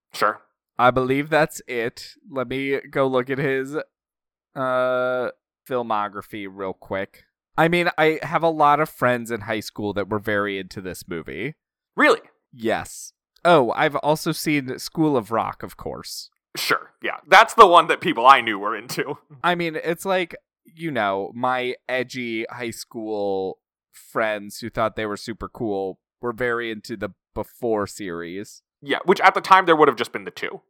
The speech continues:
Speaker 1: 'cause the third
Speaker 2: Yeah.
Speaker 1: one was twenty thirteen.
Speaker 2: Right, so it was just the first two. For some reason, I was convinced that Greta Gerwig was in this.
Speaker 1: She would have been, like, twelve.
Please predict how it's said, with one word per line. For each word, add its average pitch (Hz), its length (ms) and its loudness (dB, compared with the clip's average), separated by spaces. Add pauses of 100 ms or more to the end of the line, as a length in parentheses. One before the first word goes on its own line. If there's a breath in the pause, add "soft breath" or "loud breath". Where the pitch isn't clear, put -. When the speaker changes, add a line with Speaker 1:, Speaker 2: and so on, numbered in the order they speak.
(200)
Speaker 1:
'cause 131 120 -2
the 113 100 0
third 123 180 4
Speaker 2:
Yeah. 110 80 0
Speaker 1:
one 104 100 -2
was 98 100 -6
twenty 92 220 -6
thirteen. - 440 -14 (260)
Speaker 2:
Right, 104 340 -4
so 139 240 2
it - 20 4
was 127 120 0
just - 220 -12
the 185 100 0
first 131 340 0
two. 120 380 -2 (600)
For 180 200 0
some 180 280 0
reason, 233 280 2
I 190 100 4
was 165 140 2
convinced 127 580 -4
that 160 100 -2
Greta 135 280 4
Gerwig 92 420 0
was 90 180 -8
in 78 140 -8
this. 76 360 -10 (280)
Speaker 1:
She - 180 -4
would 170 120 4
have - 80 6
been, 175 200 2
like, 160 240 -2
twelve. 160 440 8